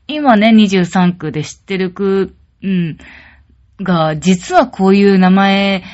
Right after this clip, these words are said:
になってたかもしれないっていうのがね、あったんだね。で、なんかね、ここにちょっと今一覧があるんだけど、人気があった区名候補。例えばあの、中央区。中央区は、江戸。あー、ぽいね。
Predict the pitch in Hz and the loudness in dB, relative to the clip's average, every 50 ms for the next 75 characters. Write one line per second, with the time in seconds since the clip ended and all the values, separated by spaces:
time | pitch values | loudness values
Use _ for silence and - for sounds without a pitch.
0 | - - _ - 190 196 196 190 196 214 220 226 - 226 226 220 214 214 - - | -20 -16 _ -2 0 2 4 4 4 4 2 2 0 -2 -2 -2 -2 -4 -4 -4
1 | 254 294 330 320 269 - 240 214 202 220 226 220 240 247 247 226 - _ _ - | -2 0 0 -2 -2 -2 -6 -4 -2 -2 -2 -2 -2 -4 -4 -6 -10 _ _ -6
2 | 180 170 170 185 196 196 190 180 165 160 156 170 185 185 - - _ _ _ - | -4 -2 0 0 0 0 0 0 -2 -4 -4 -4 -4 -4 -6 -8 _ _ _ -8
3 | 170 175 - 175 165 151 151 139 147 151 160 160 - _ _ _ _ - 220 247 | -8 -6 -4 -4 -4 -4 -6 -8 -8 -8 -8 -8 -10 _ _ _ _ -10 -6 -6
4 | 240 226 202 262 277 - 214 190 156 151 196 202 214 226 - 254 240 247 247 240 | -4 -4 -4 -4 -4 -2 -2 -2 -2 -2 -4 -6 -6 -6 -8 -8 -6 -4 -2 -2
5 | 240 226 233 254 247 - 185 165 151 143 135 - - 180 180 - 190 185 180 185 | -2 -2 -4 -8 -10 -8 -10 -10 -10 -10 -12 -12 -12 -12 -10 -8 -8 -6 -4 -4
6 | 196 190 185 175 156 151 - - - - 262 269 254 254 - - - - - 196 | -4 -4 -4 -6 -8 -12 -12 -14 -12 -8 -8 -6 -8 -8 -10 -14 -18 -6 0 2
7 | 220 233 226 226 240 220 220 220 220 160 156 - - 160 160 160 156 151 - 170 | 4 4 4 2 2 2 2 2 2 -2 -4 -4 -4 -6 -4 -4 -6 -6 -6 -6
8 | 175 170 135 143 135 - - - - _ _ _ _ _ _ _ - - 170 185 | -6 -6 -6 -8 -14 -14 -16 -20 -20 _ _ _ _ _ _ _ -16 -12 -6 -4
9 | 180 170 151 151 135 135 131 131 127 - - 240 247 247 247 226 - - - - | -4 -4 -4 -4 -6 -8 -8 -10 -10 -8 -6 -4 -2 0 2 0 0 -2 -6 -18
10 | - _ _ _ _ _ _ _ _ _ _ _ _ _ _ _ - - - 190 | -18 _ _ _ _ _ _ _ _ _ _ _ _ _ _ _ -20 -14 -10 -6
11 | 185 196 196 196 - 156 151 147 139 131 - - _ _ _ _ _ _ _ _ | -6 -6 -6 -6 -8 -8 -6 -6 -8 -8 -12 -16 _ _ _ _ _ _ _ _
12 | _ _ - 170 180 196 208 220 226 - - _ _ _ _ _ _ _ _ _ | _ _ -8 -4 0 2 4 4 4 2 -2 _ _ _ _ _ _ _ _ _
13 | _ _ _ _ - 160 160 160 160 165 - - - - 254 226 220 214 214 226 | _ _ _ _ -10 -8 -4 -4 -4 -4 -4 -2 4 6 8 8 10 10 8 8
14 | 226 220 208 190 185 | 8 6 6 4 2